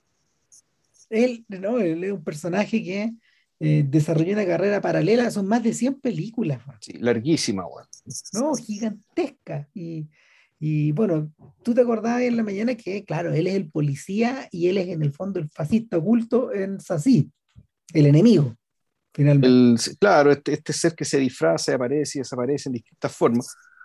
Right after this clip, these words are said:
Speaker 1: Claro, pero él también, él también, no sé, apareció en películas, mira,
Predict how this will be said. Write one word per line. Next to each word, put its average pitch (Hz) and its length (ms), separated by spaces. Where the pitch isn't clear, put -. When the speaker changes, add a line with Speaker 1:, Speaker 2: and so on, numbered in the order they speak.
Speaker 1:
Claro, 151 480
pero 151 180
él 190 140
también, 175 480
él 180 180
también, 175 360
no 170 80
sé, 175 280
apareció 147 540
en 156 60
películas, 175 480
mira, 156 260